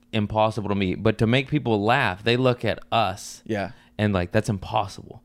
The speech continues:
Speaker 2: Yeah.
Speaker 1: So we're, we're, I mean, like, we're geniuses in, in laughter or whatever. Maybe not <laughs> everyday life, <laughs> but, but in a certain niche area. 'Cause, like, pe-, you know,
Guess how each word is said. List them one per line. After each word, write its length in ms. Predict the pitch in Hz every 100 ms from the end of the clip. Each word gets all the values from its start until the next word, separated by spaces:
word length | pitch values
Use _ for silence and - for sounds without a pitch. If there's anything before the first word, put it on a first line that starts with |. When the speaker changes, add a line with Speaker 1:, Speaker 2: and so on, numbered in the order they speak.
| -
Speaker 2:
Yeah. 220 | 95 76
Speaker 1:
So 140 | - 139
we're, 220 | 139 139 - 117
we're, 200 | 131 139
I 80 | 120
mean, 200 | 123 120
like, 280 | 113 101 - - _ _ -
we're 140 | - 110
geniuses 560 | 104 123 127 113 113
in, 220 | 104 95 76
in 380 | 57 90 80 92 -
laughter 800 | - 110 135 123 117 - 71 - -
or 80 | 92
whatever. 480 | 90 82 78 82 - - -
Maybe 300 | 113 120 139
not 340 | 139 139 110 - -
<laughs> 140 | -
everyday 520 | - 170 131 113 123 107
life, 500 | 113 151 175 143 -
<laughs> 720 | - 139 175 139 - 175 139 123
but, 260 | 131 113 101 - 143 143 131 120
but 160 | 123
in 180 | 127 120
a 80 | 113
certain 500 | - 131 131 120 113
niche 280 | 113 113 -
area. 460 | 107 117 127 110 95
'Cause, 260 | - 117 107
like, 240 | 107 - - - -
pe-, 240 | - 170 - -
you 180 | - 120
know, 380 | 117 120 117 -